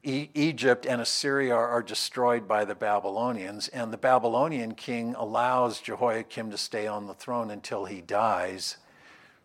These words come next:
And then when he dies, his son Jehoiakim takes the throne, but the, uh, Babylonian king Nebuchadnezzar immediately goes and, and,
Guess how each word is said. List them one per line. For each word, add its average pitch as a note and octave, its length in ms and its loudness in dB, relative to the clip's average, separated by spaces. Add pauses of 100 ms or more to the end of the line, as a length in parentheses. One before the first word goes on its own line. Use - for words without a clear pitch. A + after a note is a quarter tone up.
(720)
And A#2+ 80 -6
then C3+ 140 4
when C3 140 2
he D3+ 200 -2
dies, A#2 440 4
his B2 120 -4
son B2 320 0
Jehoiakim A#2+ 840 0
takes G#2 360 -6
the G2+ 160 -12
throne, G#2 460 -6 (360)
but A2+ 380 2 (180)
the, A#2+ 720 -4
uh, G#2+ 220 -2
Babylonian B2 840 4
king A#2 300 -4
Nebuchadnezzar A2+ 880 -2 (600)
immediately B2 840 -2
goes A#2 460 4
and, A2+ 260 -6
and, G#2+ 360 -10